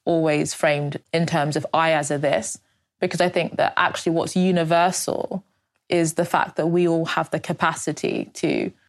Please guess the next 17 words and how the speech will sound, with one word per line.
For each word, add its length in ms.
weigh 240
up 180
competing 480
arguments 560
and 100
come 200
to 80
their 140
own 180
conclusions. 760
And 100
even 200
if 160
one 180
hasn't 320
experienced 440
racism 640